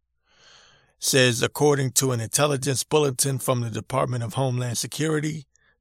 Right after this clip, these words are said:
that was issued this week and obtained by the Daily Beast.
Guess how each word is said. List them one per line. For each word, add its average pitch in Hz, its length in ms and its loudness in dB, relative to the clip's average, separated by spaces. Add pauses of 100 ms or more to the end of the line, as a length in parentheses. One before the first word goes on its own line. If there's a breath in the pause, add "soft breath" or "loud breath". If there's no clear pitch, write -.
that 127 140 0
was 110 200 -4
issued 127 560 -2
this 117 260 -2
week 143 420 -4
and 120 160 -4
obtained 127 720 -4
by 113 440 -2
the - 100 -8
Daily 110 360 -2
Beast. 117 560 -8